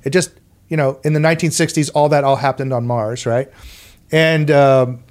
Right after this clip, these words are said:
so you, uh, you find out that they destroyed themselves towards the end of this movie because what they didn't count on was the id, the monsters from the id. The subconscious mind began to make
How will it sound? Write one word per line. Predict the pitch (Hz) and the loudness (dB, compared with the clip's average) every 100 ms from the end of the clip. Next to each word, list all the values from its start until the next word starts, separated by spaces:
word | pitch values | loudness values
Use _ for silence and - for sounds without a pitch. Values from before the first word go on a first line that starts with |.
| _ _ _ | _ _ _
so | - 196 180 175 170 _ | -2 2 4 4 0 _
you, | 180 185 180 - _ | -2 0 0 -4 _
uh, | 175 160 156 139 | 2 4 4 2
you | 160 | 0
find | 165 202 220 | 0 2 2
out | 226 | 2
that | 180 170 | 0 0
they | 156 | 0
destroyed | 147 - 220 240 | -2 0 2 2
themselves | 147 123 123 110 104 | 0 -2 -2 -2 -6
towards | - 156 - | -4 -4 -2
the | 147 | -2
end | 147 | 0
of | 131 | 0
this | 127 | -2
movie | 147 160 135 101 | 0 0 0 -4
because | 104 143 - 170 151 139 - - _ _ - | -6 -8 -2 2 2 0 -4 -10 _ _ -2
what | 165 | 0
they | 170 | 2
didn't | 156 196 180 | 2 0 0
count | - 190 190 185 | -2 0 2 4
on | 151 135 131 | 2 2 0
was | 127 139 139 - - _ - | 2 4 4 0 -10 _ -8
the | 139 156 | -4 0
id, | 160 123 104 - _ _ _ _ _ _ _ _ | 2 2 -2 -16 _ _ _ _ _ _ _ _
the | 143 | -2
monsters | 143 151 175 - 165 147 | 2 2 2 0 -2 -2
from | 151 143 | -2 0
the | 120 | 0
id. | 143 127 98 - _ _ _ _ - | 0 0 -2 -12 _ _ _ _ -6
The | 135 | -2
subconscious | 175 135 190 185 165 139 | -2 -2 0 0 0 -4
mind | 143 143 170 160 135 120 - _ _ _ | 0 2 2 2 -2 -6 -10 _ _ _
began | 143 156 156 - | -2 0 0 -2
to | 143 | -4
make | 131 139 165 180 - - | -4 0 2 0 -2 -18